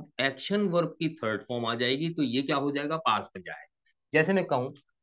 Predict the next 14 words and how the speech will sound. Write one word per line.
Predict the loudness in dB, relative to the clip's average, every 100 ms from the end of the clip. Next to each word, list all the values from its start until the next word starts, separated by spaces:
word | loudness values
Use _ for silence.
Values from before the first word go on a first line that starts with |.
| 2
कि | 4
he | 6 4 4
must | 2 2 0 -10 -18 -18 _ _ _ _
have | 0 2 2 -4 _ _ _ _ _ _ _ _ _ _ _ _ _ _ _ _ _
come | -10 -8
in | -10 -10
time, | -10 -10 -16 -20 _ _ _ _ _ _ _
उसे | -8 -6
वक्त | -4 -6 -10 _ -8
पर | -8 -10 _ _ _ _ -6
लाजमी | -4 -2 -6 -10 -8 -6 -6 -6
आना | -6 -4 -8
चाहिए | -10 -8 -8 -8 -12
था। | -14 -10 -4 0 0 -2 -8